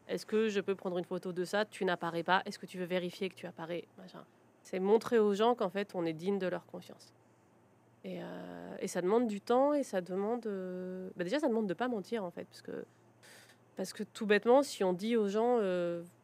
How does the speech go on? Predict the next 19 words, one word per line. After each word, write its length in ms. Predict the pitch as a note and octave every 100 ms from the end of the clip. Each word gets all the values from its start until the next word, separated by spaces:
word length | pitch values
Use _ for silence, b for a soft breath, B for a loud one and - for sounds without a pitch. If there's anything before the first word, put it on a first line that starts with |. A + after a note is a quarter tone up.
| -
Tu 120 | -
peux 140 | F#3+ B3+
vérifier, 420 | B3+ B3 - C#4
tu 80 | -
peux 100 | -
vérifier, 380 | G3 G3 G#3+ C#4
en 40 |
fait, 140 | A#3 F#3
sur 120 | F#3
mon 120 | F3+
appareil. » 340 | F3 - F3+ F#3
Et 80 | G3
ça 140 | F#3
m'est 100 | F3+
arrivé 280 | F3+ G3 B3+
cette 160 | A3 -
fois-là 260 | F3+ F#3+
à 60 | F3+
Calais, 300 | F3+ G3